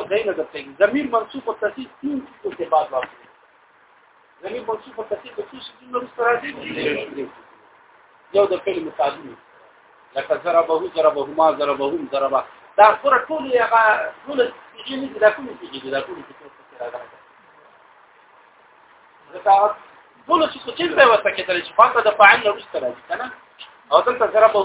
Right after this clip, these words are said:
ضربهما، ضربه، دا ټول واحد مذکر باید شي. ضربها، ضربهما، ضربهن، ضربك، ضربكما الى اخره. اسی طرح اور مثال بھی تیار کی، لکه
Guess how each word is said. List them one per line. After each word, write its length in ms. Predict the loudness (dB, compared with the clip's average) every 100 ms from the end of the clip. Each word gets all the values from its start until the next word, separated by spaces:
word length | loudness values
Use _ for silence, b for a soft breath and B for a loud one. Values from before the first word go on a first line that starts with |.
| 0
ضربهما، 500 | 2 2 2 2 2
ضربه، 200 | 2 0
دا 100 | 0
ټول 260 | -2 -4 0
واحد 200 | 0 -2
مذکر 320 | -8 -10 -8 -2
باید 200 | -2 -2
شي. 80 | -10 -16 -18 -20 _ _ _ _ _ _
ضربها، 400 | -2 2 4 4
ضربهما، 540 | 4 2 -2 -2 0 0
ضربهن، 640 | 0 -2 -2 -4 -4 -2
ضربك، 320 | 0 0 -2 -4
ضربكما 420 | -4 -4 -6 -8
الى 180 | -8 -6
اخره. 460 | -10 -10 -20 -20 _ _ _ _ _ _ _ _ _ _
اسی 240 | -12 -10 -6
طرح 220 | 2 6
اور 220 | 10 10
مثال 340 | 8 2 2 2
بھی 100 | -2
تیار 240 | 2 2
کی، 160 | 2 -2
لکه 200 | -4 -2